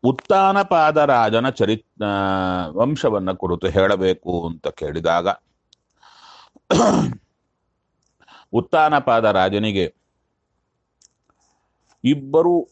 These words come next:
ಹೆಂಡತಿಯರು, ಸುರುಚಿ, ಸುನೀತಿ.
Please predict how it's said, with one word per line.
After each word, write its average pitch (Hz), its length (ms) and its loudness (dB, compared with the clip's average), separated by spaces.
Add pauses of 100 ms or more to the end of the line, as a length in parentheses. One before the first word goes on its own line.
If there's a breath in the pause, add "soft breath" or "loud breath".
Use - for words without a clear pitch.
(200)
ಹೆಂಡತಿಯರು, 101 680 -2 (1040)
ಸುರುಚಿ, 131 680 0 (920)
ಸುನೀತಿ. 104 720 -2